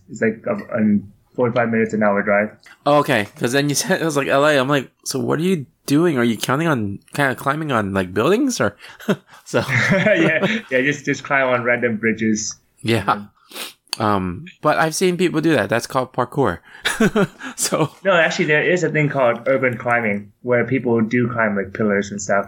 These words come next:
Speaker 2: Yeah, I've seen that. I've seen people, I've actually seen a lot of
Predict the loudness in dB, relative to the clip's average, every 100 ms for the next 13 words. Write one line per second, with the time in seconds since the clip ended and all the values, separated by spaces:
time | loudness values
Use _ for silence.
0 | -8 -20 -4 2 4 4 2 0 -2 -2
1 | 0 0 2 0 0 -2 -2 -2 0 0
2 | 2 -2 -2 _ _ -4 0 0 -2 -4
3 | -4 -2 0 2 2 0 -4